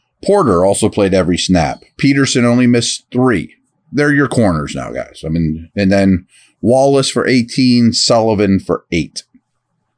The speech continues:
In terms of the skill players on offense, there were seventy possible snaps here. Pickens was out there for sixty.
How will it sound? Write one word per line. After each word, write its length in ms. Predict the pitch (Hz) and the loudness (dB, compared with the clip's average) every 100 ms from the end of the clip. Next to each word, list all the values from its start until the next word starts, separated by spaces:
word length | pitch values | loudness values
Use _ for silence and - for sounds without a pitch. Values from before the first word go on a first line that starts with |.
| _ _ _ - | _ _ _ -4
In 120 | 120 | -2
terms 340 | 117 156 143 123 | 0 -2 -2 -2
of 40 | |
the 60 | 120 | -2
skill 320 | - 180 170 | -2 0 -2
players 380 | - 151 143 131 | 0 0 2 2
on 160 | 127 | 2
offense, 600 | 113 104 - 87 76 - - _ _ _ _ _ _ _ _ - | 2 2 0 -6 -6 -14 -16 _ _ _ _ _ _ _ _ -4
there 100 | 110 | 0
were 80 | 107 | 0
seventy 640 | - - 156 147 127 120 | 0 0 0 0 2 0
possible 460 | 120 98 90 87 87 | 2 0 0 -4 -4
snaps 420 | 101 85 73 - | -2 -2 -4 -6
here. 160 | 76 | -6
Pickens 440 | - 139 123 139 113 | -4 -4 -2 -2 0
was 140 | 113 | 0
out 240 | 110 107 107 | 0 0 -2
there 140 | 101 | -4
for 120 | 90 | -4
sixty. 720 | - - 151 - 190 240 240 | -6 -4 -2 -2 0 0 -2